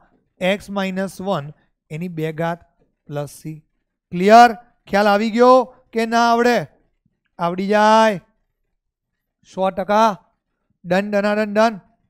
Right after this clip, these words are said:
ઓકે, ચાલો, તો હવે એના પછી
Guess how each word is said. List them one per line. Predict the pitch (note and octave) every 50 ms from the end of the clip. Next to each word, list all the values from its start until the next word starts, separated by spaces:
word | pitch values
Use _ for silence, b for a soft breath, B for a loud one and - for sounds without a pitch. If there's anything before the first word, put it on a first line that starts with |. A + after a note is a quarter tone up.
| _ _ _ _ _ _ _ _ _ _ _ _ -
ઓકે, | - E3+ E3+ - _ _ _ _ - - F3+ F#3+ G3+ F#3+ D#3+ B2 A2 - _ _ _ _ _ _ _ _ - -
ચાલો, | - A3 G#3+ G#3 F3+ D#3+ D#3 b b b b b -
તો | A3
હવે | G3+ G#3 G3+ A3 A3+
એના | A3+ G3+ G3+ G#3+ G#3+
પછી | G#3 G#3 - - A3 A#3+